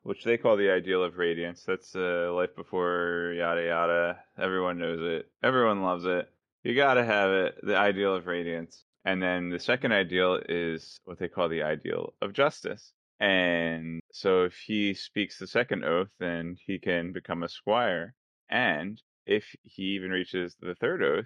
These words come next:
the ideal of dedication, then he'll be able to bond a spren and be a full radiant. Um, but almost nobody,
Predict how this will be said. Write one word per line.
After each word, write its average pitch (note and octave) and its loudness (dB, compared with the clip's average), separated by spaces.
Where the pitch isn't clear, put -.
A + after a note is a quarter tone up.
the - 0
ideal E2 4
of D#2+ -2
dedication, F#2 -2
then D#2+ -4
he'll F2+ -6
be E2+ 0
able E2 2
to F#2+ -8
bond F2 0
a F#2 0
spren A2+ -4
and D#2 -8
be D#2 -2
a D#2+ 0
full F2+ -6
radiant. G#2 -2
Um, E2+ -6
but F2 0
almost A#2+ -2
nobody, G2 2